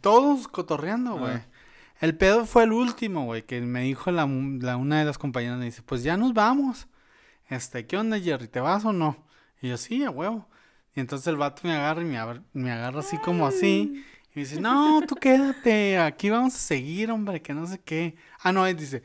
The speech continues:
Speaker 1: "No, él se va a quedar." <clears throat> Y yo así como que, ya cuando me, me puso el brazo en, en el hombro, así como que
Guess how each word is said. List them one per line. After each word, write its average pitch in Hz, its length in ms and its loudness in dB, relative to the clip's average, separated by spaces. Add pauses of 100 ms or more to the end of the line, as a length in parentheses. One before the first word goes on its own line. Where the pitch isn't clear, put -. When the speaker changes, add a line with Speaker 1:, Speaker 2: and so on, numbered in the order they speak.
(360)
Speaker 1:
"No, 185 240 4
él 202 140 0
se 262 120 6
va 247 120 8
a 240 60 -4
quedar." 175 500 4
<clears throat> 277 600 -12
Y 131 100 -12
yo 135 100 -8
así 123 120 -16
como 143 300 -14
que, 117 320 -16
ya 165 220 -2
cuando 285 240 6
me, 196 120 4 (320)
me 131 100 -6
puso 160 260 -4
el 220 40 -2
brazo 208 380 0
en, 151 320 -4
en 117 200 -8
el 120 120 -8
hombro, 156 240 -4
así 170 220 -8
como 170 260 -6
que - 220 -14